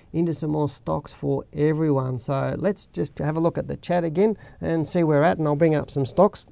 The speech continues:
Now, we, as I said, we did Dale. Now, now we're into Mark Hall. And Mark said, "I'd like your opinion on Macquarie, Westpac and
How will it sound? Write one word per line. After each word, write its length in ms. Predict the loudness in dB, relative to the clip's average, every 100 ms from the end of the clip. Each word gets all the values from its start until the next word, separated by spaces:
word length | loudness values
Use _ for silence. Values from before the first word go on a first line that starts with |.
| -2
Now, 340 | 2 4 4
we, 460 | 2 2 2 2 -2
as 160 | -6 -4
I 60 | -2
said, 100 | -2
we 80 |
did 240 | 0 -4 -2
Dale. 340 | 0 4 2
Now, 180 | 2 0
now 200 | 2 2
we're 80 | 2
into 160 | 0
Mark 420 | 2 2 0 -4 -14 -20 -20 -20
Hall. 480 | -2 6 8 8 4 -14 -20 _ -2
And 380 | 2 4 4 4
Mark 240 | 2 2
said, 220 | 0 2
"I'd 180 | 2 2
like 220 | 2 2
your 80 | -2
opinion 320 | 0 2 2
on 120 | 2
Macquarie, 480 | 2 0 0 2 2
Westpac 640 | 2 2 0 -4 -2 -2 -4
and 320 | -2 -2 -2